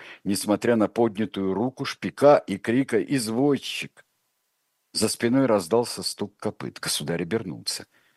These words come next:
По рельсам ползла конка, вагон на железных колёсах, запряжённый двумя лошадьми.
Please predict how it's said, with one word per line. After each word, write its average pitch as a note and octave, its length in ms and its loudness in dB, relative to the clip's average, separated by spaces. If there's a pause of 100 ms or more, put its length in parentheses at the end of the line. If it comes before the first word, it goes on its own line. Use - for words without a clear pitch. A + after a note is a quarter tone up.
(280)
По F2 140 4
рельсам A2+ 680 2
ползла G2+ 600 2
конка, A#2+ 800 -2 (400)
вагон B2+ 580 4
на B2 80 4
железных B2 600 0
колёсах, A#2+ 560 0
запряжённый A#2+ 680 0
двумя A#2+ 340 2
лошадьми. A2 640 -4